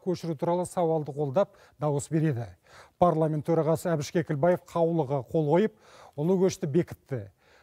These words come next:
Сол себептен алтыншы шілдені Астана күні дейміз. Ал одан екі жыл бұрын, тоқсан екінші жылы жиырма жетінші шілдеде Қазақ әдебиеті газетінде бас редактор Оралхан Бөкей "Астананы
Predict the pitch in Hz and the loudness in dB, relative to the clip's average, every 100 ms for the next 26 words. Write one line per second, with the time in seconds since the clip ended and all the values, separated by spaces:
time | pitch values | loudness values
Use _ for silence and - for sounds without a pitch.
0 | - 240 240 214 208 - 233 233 - 190 | -8 -2 -2 2 0 2 0 0 -4 2
1 | 190 160 185 196 151 185 165 190 214 190 | 2 0 -6 -6 -6 -2 -2 -2 -4 -4
2 | - - 160 165 147 151 139 139 101 - | -6 -6 -6 -4 -2 -2 -2 -2 -4 -8
3 | - _ _ - 160 160 151 165 160 156 | -12 _ _ -6 -4 -2 0 0 0 -4
4 | 131 143 135 147 196 202 - _ - - | -2 -4 0 0 0 -2 -10 _ -18 -6
5 | 180 - 190 190 202 190 220 226 214 - | -4 -2 -2 -2 -2 -4 -2 0 0 -4
6 | _ _ 185 202 214 156 202 208 185 143 | _ _ -4 0 0 0 -2 -2 -6 -6
7 | 214 175 170 202 - 175 156 180 180 160 | -6 -4 0 0 0 -4 -2 0 0 0
8 | 165 170 180 180 165 180 185 180 190 - | -2 -2 0 0 0 -2 0 0 0 -2
9 | - _ 127 156 190 165 180 185 - - | -20 _ -2 2 2 0 2 2 0 -6
10 | 190 175 165 - 151 139 131 113 208 196 | -4 -2 -2 -4 -4 -2 -2 -2 -4 -4
11 | _ - - 135 165 - - 175 196 226 | _ -20 -14 -4 -4 -2 -2 0 0 -2